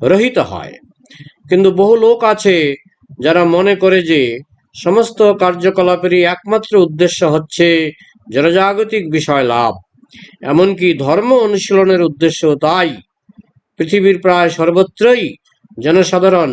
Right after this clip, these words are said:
জাগতিক লাভের আশাতেই কেবল ধর্ম অনুষ্ঠান করে।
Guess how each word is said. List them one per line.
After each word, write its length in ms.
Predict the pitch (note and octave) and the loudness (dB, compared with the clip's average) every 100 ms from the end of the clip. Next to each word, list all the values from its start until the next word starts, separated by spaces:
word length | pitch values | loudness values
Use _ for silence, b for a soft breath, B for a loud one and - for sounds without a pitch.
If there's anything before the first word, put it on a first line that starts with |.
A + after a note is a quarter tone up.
| A2 F#2+ | -8 -6
জাগতিক 560 | D3 F3 A3 B3+ B3+ G#3+ | -4 0 0 0 0 2
লাভের 340 | G3 F#3+ G3+ | 0 0 0
আশাতেই 680 | F3+ - F#3 G3+ A3+ A3+ A3 _ _ _ | -2 -2 -2 0 0 -2 -8 _ _ _
কেবল 320 | - E3 F3 E3 | -2 0 2 0
ধর্ম 380 | C#3 D#3 E3+ | -2 0 2
অনুষ্ঠান 600 | E3 D#3 - - D3+ D3 C3+ | 0 -2 -4 -2 0 0 -2
করে। 600 | C3 B2 D3+ F3 D3+ | -2 0 0 0 -2